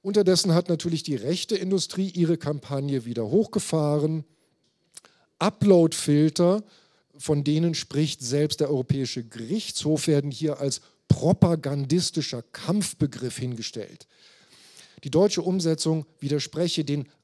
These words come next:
eigentlichen Absichten, dem Geist der Richtlinie.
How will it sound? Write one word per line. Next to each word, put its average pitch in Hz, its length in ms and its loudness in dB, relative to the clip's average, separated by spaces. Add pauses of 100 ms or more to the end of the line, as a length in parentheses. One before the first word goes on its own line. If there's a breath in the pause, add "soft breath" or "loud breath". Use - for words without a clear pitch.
eigentlichen 165 800 -2
Absichten, 160 680 -8 (220 soft breath)
dem 131 260 -6
Geist 180 680 -4
der 135 180 -2
Richtlinie. 101 680 -8